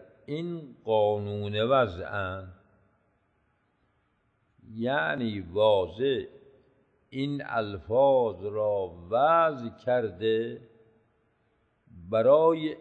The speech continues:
ابراز این اعتباری که متکلم و این شخص معتبر در نفس خویش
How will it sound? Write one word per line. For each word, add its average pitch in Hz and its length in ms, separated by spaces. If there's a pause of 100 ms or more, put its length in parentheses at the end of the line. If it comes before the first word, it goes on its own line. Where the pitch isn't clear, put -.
ابراز 135 1120 (760)
این 139 340 (220)
اعتباری 135 1400
که 120 480 (960)
متکلم 107 1300 (300)
و 101 40
این 101 360
شخص - 540
معتبر 107 1120 (1000)
در 107 200
نفس 98 720
خویش 104 1000